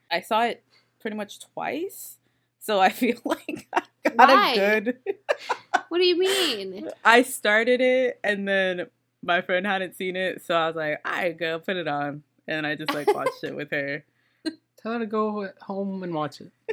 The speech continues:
Speaker 1: I was at her home.
Speaker 3: Say,
Speaker 1: So I
Speaker 3: "All right,
Speaker 1: just
Speaker 3: I'll see ya."
Speaker 1: <laughs>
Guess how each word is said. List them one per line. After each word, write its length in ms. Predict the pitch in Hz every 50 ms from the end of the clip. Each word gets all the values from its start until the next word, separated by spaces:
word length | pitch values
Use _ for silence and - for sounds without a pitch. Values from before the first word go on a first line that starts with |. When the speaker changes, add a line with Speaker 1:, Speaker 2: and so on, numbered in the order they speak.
| - _ _ _ _ _ _ -
Speaker 1:
I 140 | 220 220 220
was 120 | 220 226 214
at 140 | 220 196
her 180 | 196 196 190 180
home. 340 | 170 160 147 143 147 147 147 _ _ _ _ _ _ _ _ _ _ _
Speaker 3:
Say, 140 | - - 160
Speaker 1:
So 20 |
I 100 | 170 -
Speaker 3:
"All 60 | -
right, 120 | 156 160 - -
Speaker 1:
just 60 | 156
Speaker 3:
I'll 180 | 156 160 165 170
see 220 | - - 185 170 160
ya." 60 | 160 160
Speaker 1:
<laughs> 40 | -